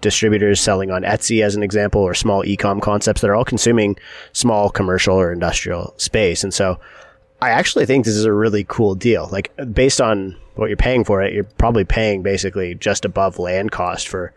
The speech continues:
what you would pay for vacant land for an industrial development anyway. It is a, it appears to be a relatively small site, so, like, that might be the big constriction that you're gonna have in pushing this through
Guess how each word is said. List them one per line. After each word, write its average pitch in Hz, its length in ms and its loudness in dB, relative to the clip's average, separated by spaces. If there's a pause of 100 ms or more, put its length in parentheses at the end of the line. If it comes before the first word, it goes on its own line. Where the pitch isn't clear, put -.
(400)
what - 140 -2
you 202 80 0
would 190 120 0
pay 104 160 2
for 101 160 0
vacant 95 340 0
land 98 380 -2 (100)
for 92 420 -2
an 104 80 -4
industrial 95 420 0
development 90 420 -4
anyway. 135 440 2 (100)
It 113 120 2
is 127 140 4
a, 117 120 2 (140)
it 117 140 2
appears 220 420 2
to 143 60 2
be 117 100 4
a 107 80 4
relatively 101 460 4
small 92 260 -2
site, 92 320 0
so, - 100 -4
like, 95 260 -4
that 95 160 -2
might 98 160 -2
be 98 180 -2 (260)
the 101 220 -4
big 101 240 0
constriction 107 960 0
that 117 120 0
you're 104 120 4
gonna 98 160 0
have 95 460 -2
in 92 340 -6 (280)
pushing 101 340 0
this 92 140 -4
through 92 300 -4